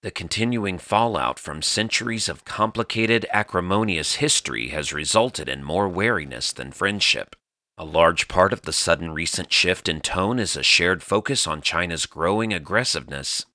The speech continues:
The threat of North Korea's fast improving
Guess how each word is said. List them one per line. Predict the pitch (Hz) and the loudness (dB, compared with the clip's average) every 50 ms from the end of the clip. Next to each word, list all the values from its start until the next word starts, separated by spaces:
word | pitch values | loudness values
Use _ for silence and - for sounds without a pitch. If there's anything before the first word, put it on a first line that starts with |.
| _ _ _ - | _ _ _ -8
The | - 92 | -8 -8
threat | - - - 92 98 98 92 | -6 -4 0 4 4 4 4
of | 90 78 - | 4 0 0
North | 92 90 90 87 - | 0 0 0 -2 -4
Korea's | - - 98 95 92 95 92 85 - - | -8 -6 -4 0 0 2 2 0 0 -2
fast | - - 90 87 95 - - - | 2 4 6 6 6 4 2 -2
improving | 90 87 - - - 101 104 90 98 90 78 | -4 -4 -4 -4 -2 -2 0 0 -2 -4 -4